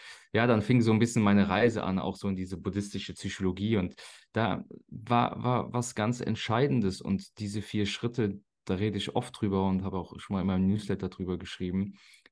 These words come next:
ähm, und nach diesen vier Schritten bin ich tatsächlich vorgegangen, weil ich denke, Buddhismus ist, also Buddhismus ist keine Religion, sondern eher eine Gebrauchsanweisung fürs Leben. Und wenn wir da einfach so ein bisschen hinschauen, uns da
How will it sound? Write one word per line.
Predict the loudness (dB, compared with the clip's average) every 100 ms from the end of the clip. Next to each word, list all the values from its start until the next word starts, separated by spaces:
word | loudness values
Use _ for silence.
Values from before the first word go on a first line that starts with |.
| -2
ähm, | 0 2
und | 2 0
nach | 0 -2
diesen | -2 0 -2
vier | -2 -2 -2
Schritten | -4 -8 -4 -2
bin | -2
ich | -4
tatsächlich | -6 -6 -6 -8 -10
vorgegangen, | -2 0 0 -2 -4 -2
weil | -4 -4
ich | -2
denke, | -2 0 -4 -4 -14 _ _ _
Buddhismus | -4 0 -2 0 0 0 -4
ist, | -8 -8 -14 -18 -20 -16 -6
also | -2
Buddhismus | 0 -2 -2 -4 -4
ist | -4
keine | 0 2 2
Religion, | 2 2 2 2 2
sondern | 2 2
eher | 0 0 0
eine | -2
Gebrauchsanweisung | -2 -4 -2 0 0 -2 -2 0 0 0 -2 -2 -4 -4
fürs | -4 -2 -2 0
Leben. | 4 4 4 2 -2 -8 -18 -20 _
Und | 2
wenn | 4 4
wir | 4
da | 4 2
einfach | 0 -2 -2
so | 0 0
ein | 0
bisschen | 0 0
hinschauen, | 2 0 -2 -4 -2
uns | -4
da | 0 0 0